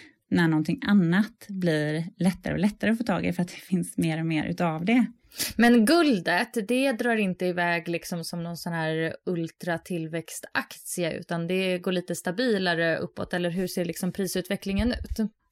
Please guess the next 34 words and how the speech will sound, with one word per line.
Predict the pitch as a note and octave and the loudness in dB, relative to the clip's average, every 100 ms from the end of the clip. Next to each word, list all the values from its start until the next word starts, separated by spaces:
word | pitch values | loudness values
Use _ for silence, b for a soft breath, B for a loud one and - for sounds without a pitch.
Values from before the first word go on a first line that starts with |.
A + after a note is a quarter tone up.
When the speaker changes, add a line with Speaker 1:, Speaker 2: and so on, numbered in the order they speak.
| _ _ _ | _ _ _
Speaker 1:
Alltså | B3+ B3 C4 | 0 2 2
det, | B3+ C#4 - _ _ | 0 -2 -4 _ _
det | B3+ | -6
kan | - C4+ D4 D#4 | 4 6 8 8
göra, | C4+ F3 E3+ - - | 8 6 2 0 0
eh, | G3 F#3+ F#3 | 2 4 4
det, | F#3 - | 2 4
det | A#3 | 4
skulle | A#3 - D4 B3 | 4 2 4 4
det | F#3 | 4
ju | G#3 | 4
kunna | A#3+ A#3 | 6 8
göra | A3 F3+ | 6 4
potentiellt, | - F3 F3+ | 2 2 4
men | G3 G#3 | 6 8
man | A3 | 6
säger | A#3 G3+ | 4 4
ju | F#3 | 2
att, | F3+ - - | 0 -6 -4
eh, | F3 F3+ C3 - - - - | 0 0 2 0 -2 -10 -6
silvret | - - B3+ F#3+ G3 A#3+ | -2 2 4 4 4 2
är | A#3+ F3+ | 2 2
ju | E3+ | 4
mycket | F3+ F3+ F3 | 4 4 2
mer | D#3+ | 2
volatilt | E3 D#3 E3 - F#3+ G#3+ - - _ _ - | 0 -2 -2 -2 0 0 -2 -18 _ _ 0
än | E3+ | 2
guldet. | D#3+ D#3 D#3 F3+ - - - _ B B B B | 4 0 0 -2 -2 -14 -16 _ B B B B
Så | - G3 | 0 2
är | F#3 | 4
det | |
den | G3 G3+ | 6 8
här | F#3+ E3+ | 6 4
jätte | D#3+ F3+ - _ - E3+ | 2 0 -2 _ 2 2